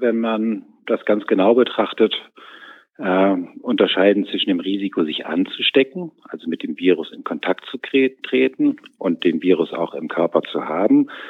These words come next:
Da gibt es nach, äh, jetzigem Kenntnisstand, äh, keine Altersabhängigkeit. Das heißt, man muss davon ausgehen, dass,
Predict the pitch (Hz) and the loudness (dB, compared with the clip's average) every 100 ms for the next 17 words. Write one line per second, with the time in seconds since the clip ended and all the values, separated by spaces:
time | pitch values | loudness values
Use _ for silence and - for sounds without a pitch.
0 | - - - 117 117 110 - 107 117 104 | -18 -10 0 2 2 0 -4 -2 2 4
1 | 98 - 107 98 95 - _ _ 95 101 | 2 0 2 4 2 -2 _ _ 0 0
2 | - 101 95 90 - 92 92 90 - 85 | 0 0 2 2 2 2 2 0 -2 2
3 | 85 85 - - - - _ - 78 78 | 2 0 -6 -16 -16 -20 _ -6 -2 0
4 | 78 73 _ _ _ _ _ _ _ _ | -2 -6 _ _ _ _ _ _ _ _
5 | _ _ _ _ _ _ _ - 92 95 | _ _ _ _ _ _ _ -2 2 4
6 | 95 90 87 82 - 101 110 92 71 73 | 4 4 2 -2 0 2 4 2 0 -8
7 | - 78 76 - 92 113 110 - 85 95 | -6 -6 -6 -4 0 0 0 -2 -4 -2
8 | 90 82 - 85 - 80 - 76 90 - | -2 -4 -2 -4 -2 -4 0 0 0 0
9 | 101 95 98 - - - - _ 87 80 | 2 2 2 -6 -18 -18 -20 _ -4 -4